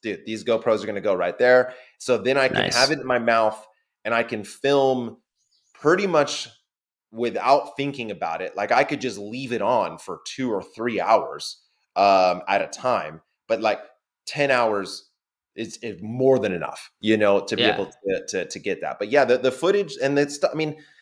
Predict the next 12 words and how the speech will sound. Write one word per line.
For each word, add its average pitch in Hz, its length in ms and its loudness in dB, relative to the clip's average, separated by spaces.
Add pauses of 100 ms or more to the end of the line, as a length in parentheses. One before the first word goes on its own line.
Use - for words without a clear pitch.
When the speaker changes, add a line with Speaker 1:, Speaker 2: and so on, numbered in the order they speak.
(220)
Speaker 1:
it's 139 180 2
really 160 340 2
difficult. 143 680 0 (880)
Uh, 113 440 0
last 139 380 -2
year 131 80 2
I 120 80 2
dropped 110 380 -4
my 117 100 -4
GoPro. 113 500 -4
I 101 120 -2
was 113 240 -8